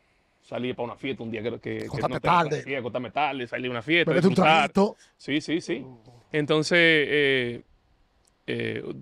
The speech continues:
Speaker 1: uno como jugador, yo especialmente, me limitaba de hacer muchas cosas que eran comunes para, para una persona normal.
Speaker 2: Ujú.
Speaker 1: Y, y por entender de que tal vez me perjudicaba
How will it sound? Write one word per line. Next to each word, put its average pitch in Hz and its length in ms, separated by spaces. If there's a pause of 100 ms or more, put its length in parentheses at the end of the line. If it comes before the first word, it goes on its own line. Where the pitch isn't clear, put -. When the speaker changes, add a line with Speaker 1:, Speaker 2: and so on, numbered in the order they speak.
(160)
Speaker 1:
uno 151 240
como 165 160
jugador, 156 460
yo 160 100
especialmente, 147 580
me 131 140
limitaba 131 440
de 135 60
hacer 127 220
muchas 170 460
cosas 135 500 (580)
que 143 400
eran 151 200
comunes 160 400
para, 135 640 (720)
para 135 180
una 147 120
persona 147 300
normal. 151 360
Speaker 2:
Ujú. 147 100
Speaker 1:
Y, 127 500
y 123 40
por 131 200
entender 131 400
de 151 80
que 156 100
tal 135 180
vez 147 100
me 147 80
perjudicaba 139 720